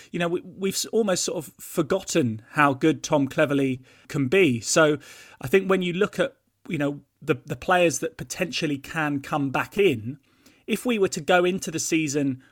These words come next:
with the midfield that, that started, you go, "Well, that's pretty solid." The, the problem is that they have been the, the, the backup cast to, you know, the first teamers for, for quite some time. And then you wonder who is now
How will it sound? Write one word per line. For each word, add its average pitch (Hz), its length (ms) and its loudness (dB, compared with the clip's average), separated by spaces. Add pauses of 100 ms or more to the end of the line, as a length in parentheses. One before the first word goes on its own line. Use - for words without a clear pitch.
(140)
with 147 300 0 (200)
the 147 160 2
midfield 139 680 0
that, - 280 -6
that - 160 -6
started, 175 760 0 (380)
you 156 140 -4
go, 170 320 4
"Well, 165 320 -2 (1000)
that's - 200 -4
pretty 160 200 0
solid." 139 440 0 (320)
The, 190 80 -8
the 180 140 -10
problem 170 360 4
is 160 240 2
that 147 160 -6
they 170 180 6
have 147 160 0
been 143 200 2
the, 139 200 -2
the, 147 140 0
the 127 140 -6
backup - 600 0
cast - 680 -6
to, 131 460 2 (240)
you 165 80 -4
know, 139 100 0
the 127 100 -2
first 143 380 -2
teamers 127 580 -2 (400)
for, - 220 -2
for - 160 -6
quite 160 280 0
some 139 260 0
time. 160 320 0
And 131 80 2
then 143 100 2
you 147 100 2
wonder 143 300 -2
who 160 220 0
is 143 200 0
now 143 360 -2